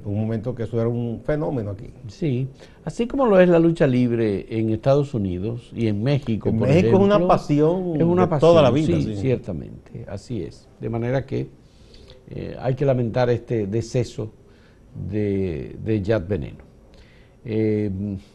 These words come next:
Speaker 2: Gustavo, en el día de hoy, este martes, se inicia la docencia presencial en unos cuantos municipios del
Speaker 1: Voluntaria.
Speaker 2: país. Voluntaria.
Speaker 1: El ministro Roberto Fulcar ha dicho que esto es voluntario. Los padres que entiendan que hay condiciones para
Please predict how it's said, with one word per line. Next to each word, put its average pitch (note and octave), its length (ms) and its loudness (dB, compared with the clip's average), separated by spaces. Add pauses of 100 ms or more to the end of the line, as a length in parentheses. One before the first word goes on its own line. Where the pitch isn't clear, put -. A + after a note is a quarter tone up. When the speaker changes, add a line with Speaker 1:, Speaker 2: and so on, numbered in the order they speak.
(380)
Speaker 2:
Gustavo, D3+ 460 4
en D3 80 2
el A2+ 140 0
día C3 340 4
de A#2 140 2
hoy, B2+ 180 2
este A#2 220 -2
martes, G#2+ 560 -4
se - 140 -4
inicia A2 580 -2
la G2+ 100 0
docencia F#2 840 -6 (840)
presencial G#2 1040 -4
en F#2+ 160 -6
unos G#2+ 180 -4
cuantos F#2 480 -4
municipios E2 840 -8
del A#2+ 120 0
Speaker 1:
Voluntaria. G#2+ 720 0
Speaker 2:
país. G#2+ 60 -14 (100)
Voluntaria. A#2+ 840 -2
Speaker 1:
El A2+ 120 -4
ministro A#2 840 0
Roberto A2+ 320 0
Fulcar A#2 380 -2
ha A#2 60 -2
dicho A#2 280 -6
que A#2 80 -6
esto G#2+ 160 -6
es G#2+ 60 -2
voluntario. A2 580 -4
Los G2 160 -8
padres B2+ 320 -2
que C#3+ 80 -2
entiendan C#3 560 -2
que - 80 -8
hay A2+ 80 -2
condiciones B2 640 -4
para F#2+ 360 -10